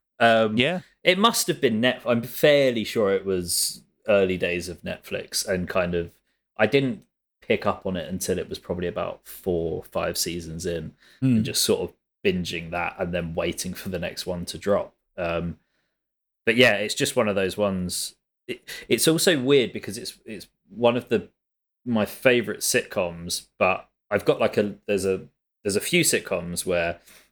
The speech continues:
Speaker 1: I kinda just go back to them. I watch them all the way through and then I'll finish that one, then watch the next. So, like, The Office,
Speaker 2: Mm.
Speaker 1: Parks and Rec, Community tend to be the three that are on rotation.
Speaker 2: Yep.
Speaker 1: Um, because this hasn't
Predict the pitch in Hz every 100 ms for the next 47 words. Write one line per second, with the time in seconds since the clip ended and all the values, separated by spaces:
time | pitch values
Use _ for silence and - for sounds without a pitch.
0 | _ _ 90 - 92 85 90 - - 107
1 | 90 87 - 87 90 92 98 - 135 120
2 | 98 - 87 85 - _ - 92 87 87
3 | 87 85 _ _ _ 135 120 107 95 95
4 | 92 87 92 - 92 85 - 92 85 87
5 | - _ 120 143 110 110 95 101 117 104
6 | - 92 87 - - - _ _ _ _
7 | - 95 82 80 - 90 - - 85 -
8 | 90 85 - - - 85 82 87 82 82
9 | - 87 - - - _ _ _ - 127
10 | - 95 87 85 82 _ _ _ _ _
11 | _ _ _ _ _ _ _ _ 131 127
12 | 160 165 160 - - 139 - 135 117 104